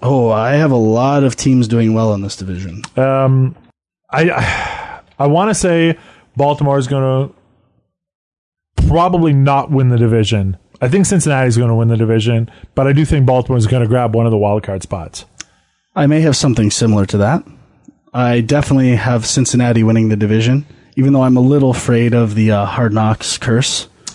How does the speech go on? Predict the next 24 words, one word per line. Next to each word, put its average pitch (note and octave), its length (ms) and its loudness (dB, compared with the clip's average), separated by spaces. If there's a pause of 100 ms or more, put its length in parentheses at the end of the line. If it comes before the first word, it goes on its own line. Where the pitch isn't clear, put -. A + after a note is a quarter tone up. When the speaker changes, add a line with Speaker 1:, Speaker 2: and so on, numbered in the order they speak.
(140)
Speaker 2:
Well, G3+ 440 0
I A3 80 -2
Speaker 1:
I've F#3+ 60 2
Speaker 2:
mean E3 100 2
Speaker 1:
been D#3+ 60 4
watch-, D#3 260 0
I've D3+ 140 0
been D#3 120 2
watching D3 300 0
that B2 280 -2
for D3+ 80 -4
Speaker 2:
Oh, D#3 80 2
Speaker 1:
the D#3 40 2
Speaker 2:
okay. D3 160 -2
Speaker 1:
first B2+ 160 -4
time B2+ 200 2
this B2 200 0
year, C3 180 2
and A2+ 220 -2 (800)
they D#3+ 120 2
look D#3+ 220 2
really D3+ 260 2
good. D3 320 0 (360)
Uh, A#2+ 520 0